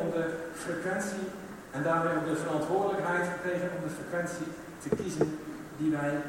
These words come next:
willen. Die vrijheid die is er. En de Bijbel die leert ons dat de juiste frequentie om met God te spreken, dat dat Jezus is.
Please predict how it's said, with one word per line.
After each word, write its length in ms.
willen. 300
Die 180
vrijheid 380
die 180
is 100
er. 140
En 60
de 200
Bijbel 380
die 200
leert 260
ons 220
dat 120
de 200
juiste 360
frequentie 580
om 280
met 200
God 160
te 60
spreken, 520
dat 180
dat 220
Jezus 440
is. 60